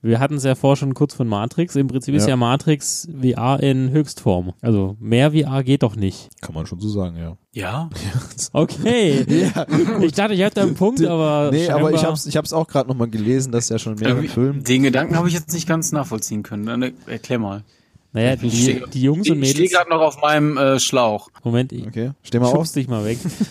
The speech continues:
Speaker 1: <laughs> Die Nummer ist ja die, also wenn Neo in seiner Welt ist, dann glaubt er,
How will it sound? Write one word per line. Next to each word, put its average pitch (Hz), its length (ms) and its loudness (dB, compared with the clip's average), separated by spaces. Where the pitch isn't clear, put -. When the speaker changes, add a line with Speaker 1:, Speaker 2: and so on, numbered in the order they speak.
Speaker 1:
<laughs> - 480 -16
Die 139 100 4
Nummer 170 180 4
ist 185 100 0
ja 156 120 2
die, 135 280 2
also 117 400 2
wenn 123 180 2
Neo 151 420 4
in 139 220 -2
seiner 123 300 2
Welt 117 220 2
ist, 180 260 2
dann 131 140 -2
glaubt 127 320 0
er, 143 480 0